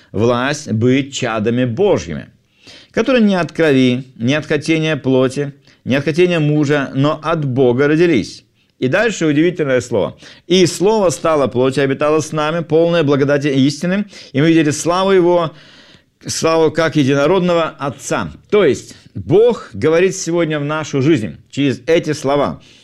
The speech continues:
что Иисус Христос явился как Божий свет, который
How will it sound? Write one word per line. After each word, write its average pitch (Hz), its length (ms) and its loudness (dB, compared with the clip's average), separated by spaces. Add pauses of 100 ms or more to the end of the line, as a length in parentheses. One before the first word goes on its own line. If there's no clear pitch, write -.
(220)
что - 340 -2
Иисус 175 540 0
Христос 175 720 0 (440)
явился 165 640 2
как 98 340 -4
Божий 175 480 2
свет, 143 640 0 (180)
который 226 600 -2